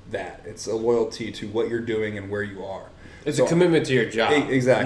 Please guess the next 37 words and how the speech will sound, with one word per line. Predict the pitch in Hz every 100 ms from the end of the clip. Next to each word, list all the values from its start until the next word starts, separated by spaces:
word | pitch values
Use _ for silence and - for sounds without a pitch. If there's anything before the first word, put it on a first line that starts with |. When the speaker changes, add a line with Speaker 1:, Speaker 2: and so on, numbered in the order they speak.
| 120
Speaker 2:
More | 120
than | 143
Speaker 1:
Your | 160
job, | 139 127
no | 131
Speaker 2:
your | 139
Speaker 1:
matter | 143
where | 123 143 170
Speaker 2:
employer. | 170
Speaker 1:
you | 131
are, | 123 92 98
like, | 101 135
you're | 147
gonna | 170
put | 170 170
your | 156
foot | - 151
in |
the | 143
ground, | 123 117 107
and | 101 107
that's | 110 110 - - - -
who | 139 156
you | 165 139
are, | 117 113 104
and | 104
that's | 107 -
what | 110 107
you're | 110
gonna | 110 98
build | 101 104 98
yourself | 98 - 92 -
as. | - - - - - - -
So, | 135 127 113 - - - - - - - - - - - -
right | 117 131 147
now, | 143 139 147
if | 120